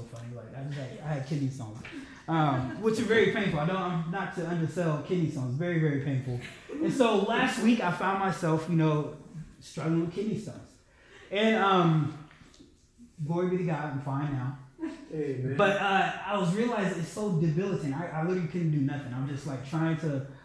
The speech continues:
Speaker 1: wait for the, the, the, um, Tylenol to kick in. I'm drinking a lot of fluids. I'm, uh, I've learned how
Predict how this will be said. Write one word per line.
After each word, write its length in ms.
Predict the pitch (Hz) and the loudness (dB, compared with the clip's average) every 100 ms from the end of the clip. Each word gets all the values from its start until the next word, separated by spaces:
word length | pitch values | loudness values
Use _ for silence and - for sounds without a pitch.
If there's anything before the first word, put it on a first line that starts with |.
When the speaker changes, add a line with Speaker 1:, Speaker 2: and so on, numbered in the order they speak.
| - | -4
Speaker 1:
wait 240 | 143 165 | -2 -2
for 120 | 175 | 0
the, 320 | 156 139 135 - | 0 0 -4 -6
the, 380 | 143 135 123 123 | -4 -4 -4 -6
the, 200 | 131 120 120 | -6 -6 -6
um, 440 | 123 113 110 - - | -8 -8 -10 -12 -10
Tylenol 540 | 190 175 175 170 165 156 | -6 -2 0 2 2 0
to 60 | |
kick 220 | - 160 | -2 -2
in. 380 | 170 165 165 160 - - - | 2 4 4 2 -4 -12 -6
I'm 60 | |
drinking 260 | 131 170 160 | 0 0 2
a 40 | 151 | 0
lot 180 | 139 | 0
of 120 | 135 - | -2 0
fluids. 400 | 170 170 170 160 | 2 2 2 2
I'm, 320 | 143 135 135 | 2 0 -2
uh, 120 | 127 123 | -6 -4
I've 140 | 131 | 0
learned 180 | 165 160 | 2 2
how 120 | 151 | 0